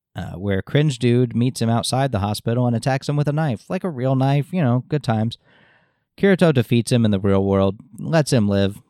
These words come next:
Probably shouldn't have, but he gets arrested. He's charged with all kinds of crimes. The three hundred are released. Asuna and Kirito attend their little special school.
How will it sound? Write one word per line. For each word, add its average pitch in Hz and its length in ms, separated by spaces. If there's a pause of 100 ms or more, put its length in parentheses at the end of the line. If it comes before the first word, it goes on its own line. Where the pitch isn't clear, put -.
Probably 78 300
shouldn't 85 320
have, 87 160
but 104 100
he 135 120
gets 143 200
arrested. 95 520
He's 98 200
charged 95 320
with 87 120
all 92 120
kinds 85 300
of - 40
crimes. 87 380
The 90 100
three 120 200
hundred 120 320
are 110 80
released. 151 560 (120)
Asuna 120 380
and 110 100
Kirito 117 400
attend 135 320
their 135 120
little 131 160
special 123 340
school. 120 440